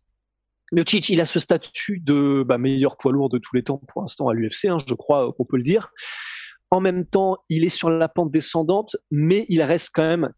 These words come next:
tellement en place que battre Miocic, ça veut vraiment dire quelque chose. Donc, c'est, c'est le, c'est parfait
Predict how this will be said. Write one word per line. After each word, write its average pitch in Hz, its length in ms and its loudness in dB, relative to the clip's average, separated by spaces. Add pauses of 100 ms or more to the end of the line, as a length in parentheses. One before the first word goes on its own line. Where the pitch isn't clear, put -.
(200)
tellement 175 800 0
en 139 120 0
place - 560 -2 (140)
que 170 320 2
battre 190 380 -2
Miocic, 208 500 0 (140)
ça 131 240 0
veut 135 320 0
vraiment 156 580 0
dire 151 240 -4
quelque 143 280 -2
chose. 147 400 -2 (540)
Donc, 165 300 0
c'est, 147 640 0
c'est - 460 0
le, 131 720 2 (100)
c'est - 280 -6
parfait - 520 0